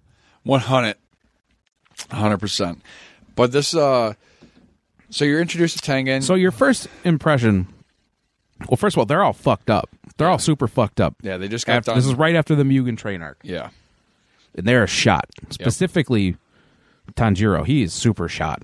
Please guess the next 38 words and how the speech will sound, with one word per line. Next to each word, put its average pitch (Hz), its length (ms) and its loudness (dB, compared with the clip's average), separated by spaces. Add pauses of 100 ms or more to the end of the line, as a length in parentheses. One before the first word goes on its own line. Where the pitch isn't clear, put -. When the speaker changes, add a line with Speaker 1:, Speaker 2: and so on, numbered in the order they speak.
Speaker 1:
Oh, 98 120 -2
yeah. 73 180 -8
Speaker 2:
'Cause - 100 -8
remember, 123 240 2
he 110 80 0
got 110 160 -2
stabbed 147 560 0
at 131 140 0
the 131 160 2
end 123 180 2
there, 127 320 2
and 92 400 2 (960)
he's 98 140 -6
bleeding, 123 520 2
and 95 140 2
Rengoku's 101 540 2
Speaker 1:
Mm-hmm. 101 60 0
Speaker 2:
like, 92 100 0
"Hey, 107 160 0
you 107 160 4
gotta 117 180 0
fucking 110 380 0
do 110 120 2
this 95 140 0
concentration 98 560 0
breathing, 85 260 0
or, 87 120 -4 (120)
or 92 40 -2
you're 107 200 4
gonna 98 200 4
die. 82 340 -2 (160)
Speaker 1:
Yep. 80 220 -8 (220)
Speaker 2:
Like, 92 120 -2
you 117 80 4
gotta 110 180 4
figure 90 260 0
it 82 80 0
out." 82 240 -4